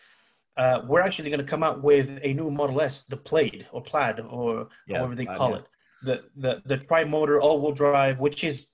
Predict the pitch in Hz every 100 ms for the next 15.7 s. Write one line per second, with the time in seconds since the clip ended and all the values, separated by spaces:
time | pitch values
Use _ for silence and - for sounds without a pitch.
0 | _ _ 147 139 - 196 - - - 123
1 | - - 139 123 - 160 147 135 135 135
2 | 160 - 101 131 - 165 - - _ _
3 | _ _ _ _ 147 131 120 113 101 _
4 | _ _ 127 120 156 - 113 113 104 -
5 | _ _ _ _ - 131 131 123 120 -
6 | 147 170 131 147 156 135 131 117 135 135
7 | - 139 139 131 139 131 131 123 - -
8 | - 143 - 117 156 - - - - 170
9 | - - 147 135 120 123 123 117 110 104
10 | - - - _ _ - - - - 135
11 | 131 135 135 151 127 143 135 120 - 131
12 | 131 131 123 123 - 110 - 110 101 104
13 | 95 98 95 101 104 101 123 113 104 107
14 | 98 104 101 - 101 90 101 92 98 98
15 | 113 101 92 - 98 92 95